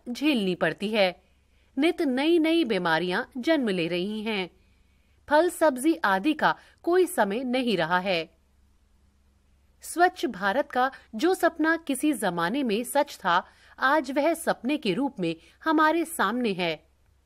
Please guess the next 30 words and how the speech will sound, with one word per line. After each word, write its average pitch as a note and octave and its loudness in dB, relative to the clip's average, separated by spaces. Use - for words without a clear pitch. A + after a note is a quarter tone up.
भारतीय D#4+ 0
संस्कृति A3+ -2
में G#3 0
केवल E4 2
शहर C#4+ 0
या A3 2
गांव F3 -2
ही C#4+ -2
स्वच्छ G#3+ -4
नहीं B3 0
रखे F#3 0
जाते E3 -2
थे, F#3 -2
बल्कि G3 0
तन, A#3+ 4
मन G#3+ 0
तथा D#4+ 0
सब E4 -2
कुछ D#4+ -6
स्वच्छ E4 0
रखा F3+ -4
जाता F#3 0
था। F#3 -2
आज F3+ 0
फिर D#4 -2
से C#4 -2
स्वच्छ E4+ 2
भारत B3+ -4
की F#3 -6
गूंज F#3 -6